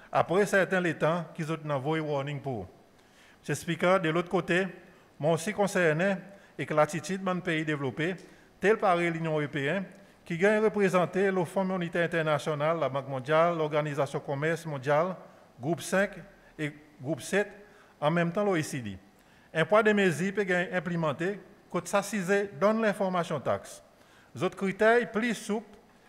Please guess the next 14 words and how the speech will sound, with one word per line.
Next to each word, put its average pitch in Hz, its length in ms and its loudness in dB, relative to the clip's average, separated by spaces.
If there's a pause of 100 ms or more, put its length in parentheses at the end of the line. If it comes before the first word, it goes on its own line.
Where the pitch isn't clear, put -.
(300)
et 170 120 0
pour 175 180 -2
nous, 214 240 2 (720)
les 120 100 -8
autres 180 200 0
ou 175 60 0
l'état 196 280 2
anglais 175 320 2
nous, 185 240 -2 (380)
et 147 80 -6
que - 60 -10
ça 165 140 4
banne 170 220 2
l'obligation, 165 680 0